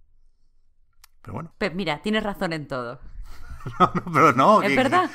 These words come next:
Speaker 1: que quiero que me la quites. Yo, yo soy un tráiler en esta vida. Yo tengo que conseguir que la gente tenga ganas de las cosas. Y en el fondo, ya lo he dicho muchas veces, no quiero quitarle a nadie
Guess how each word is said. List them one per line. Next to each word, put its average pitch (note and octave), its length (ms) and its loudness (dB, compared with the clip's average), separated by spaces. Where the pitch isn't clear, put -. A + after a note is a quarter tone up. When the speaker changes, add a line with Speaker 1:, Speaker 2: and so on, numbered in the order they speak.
Speaker 1:
que D3 140 -2
quiero D3+ 200 0
que F#3+ 60 2
me F3 120 4
la A#2+ 100 6
quites. F3+ 400 4
Yo, C3 220 2
yo C3+ 180 4
soy A3 180 8
un G#3 140 6
tráiler D#3 460 4
en A2+ 100 2
esta A2+ 200 2
vida. F#2+ 280 -4
Yo C3 180 -2
tengo F3 300 -2
que F#3+ 340 0
conseguir C#3+ 420 0
que F3 80 -4
la C#3+ 120 2
gente D#3+ 260 -4
tenga C#3+ 260 0
ganas G#2 320 0
de G2 60 -12
las F2 120 -14
cosas. - 400 -20
Y - 80 -20
en A#2+ 80 -2
el D#3 80 0
fondo, E3+ 380 -2
ya F#2+ 160 -2
lo C3 60 -2
he - 20 -4
dicho G#2+ 180 -6
muchas G2+ 180 -6
veces, C3 200 -6
no A#2 160 -4
quiero C3+ 180 -2
quitarle C3 540 -2
a G#2+ 80 -2
nadie C3 360 -2